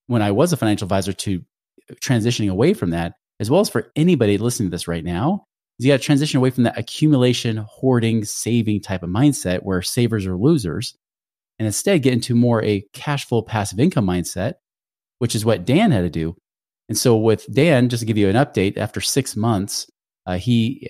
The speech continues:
uh, just came back on my show recently, and he said, "Okay, Chris, here's what happened.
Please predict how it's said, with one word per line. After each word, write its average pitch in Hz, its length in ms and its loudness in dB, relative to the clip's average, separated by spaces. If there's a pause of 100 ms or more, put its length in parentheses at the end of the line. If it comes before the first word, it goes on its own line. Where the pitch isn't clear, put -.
uh, 101 120 -2
just 90 240 -4
came 127 180 4
back 110 180 2
on 110 100 0
my 104 80 0
show 110 240 0
recently, 95 580 -2 (260)
and 104 120 -2
he 98 40 0
said, 104 300 -2
"Okay, 151 300 0
Chris, 120 320 0
here's 113 200 -4
what 120 100 -2
happened. 113 400 0